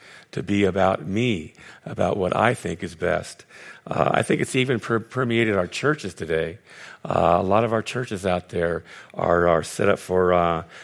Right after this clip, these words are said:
for this, uh, consumer, consumer type mentality, uh, type churches. And, uh, it's amazing how that is true. Um, I think also people today are, are even looking for churches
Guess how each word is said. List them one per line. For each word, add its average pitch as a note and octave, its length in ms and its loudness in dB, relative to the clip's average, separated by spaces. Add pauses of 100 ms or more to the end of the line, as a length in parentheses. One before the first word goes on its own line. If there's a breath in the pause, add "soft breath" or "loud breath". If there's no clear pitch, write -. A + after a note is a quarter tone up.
for F#2 240 0
this, - 300 0
uh, F2+ 140 0
consumer, A2 580 -4
consumer A2 560 -6
type G2 340 -4 (280 loud breath)
mentality, E2+ 800 -2 (500 loud breath)
uh, E2+ 300 -2
type - 280 -4
churches. - 600 -10 (400 loud breath)
And, F2+ 360 2
uh, F2+ 220 6
it's - 120 -6
amazing A#2+ 400 0
how G#2 180 2
that G2+ 100 2
is F#2 180 0
true. A2+ 420 -2 (520 loud breath)
Um, A2 480 6 (240)
I - 80 4
think - 240 -2
also A#2+ 480 2
people A#2+ 300 -4
today A2 340 4
are, G2+ 300 2 (240 loud breath)
are G#2 100 2
even A2 320 4
looking D3 300 2
for G2+ 120 -2
churches F#2 600 -4